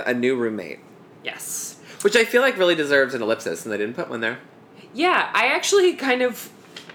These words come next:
Speaker 2: I noticed that last episode, too. Girls' Night Out could have had one because it was, like, implying something was gonna happen on Girls' Night Out.
Speaker 1: Yeah.
Speaker 2: But they're, they're very picky with the ellipsis.
Speaker 1: They are.
Speaker 2: I don't know.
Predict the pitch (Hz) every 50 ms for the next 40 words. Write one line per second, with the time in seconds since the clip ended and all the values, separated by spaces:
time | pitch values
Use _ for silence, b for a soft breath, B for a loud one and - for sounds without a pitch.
0 | B - 208 220 226 247 262 285 320 - - 240 240 208 170 165 165 175 214 226
1 | - - - - - 160 - 160 - 170 156 160 - - 220 196 - - 165 160
2 | 160 165 160 170 175 175 180 165 147 151 175 208 - - 247 247 247 240 254 254
3 | 247 254 269 269 277 269 247 202 165 170 165 - - 147 156 147 147 151 151 156
4 | - 165 156 151 151 156 165 160 170 123 143 160 160 160 - 156 151 143 - -
5 | 160 180 - 247 247 262 262 254 247 262 269 269 - 277 277 277 285 285 285 285
6 | 220 196 220 233 202 185 185 180 B B B B B B - 202 208 208 208 214
7 | 226 277 302 - - 269 285 320 302 208 165 - - 135 139 127 127 127 - -
8 | 120 127 147 147 - 185 190 202 208 202 185 180 - - 156 147 139 127 110 113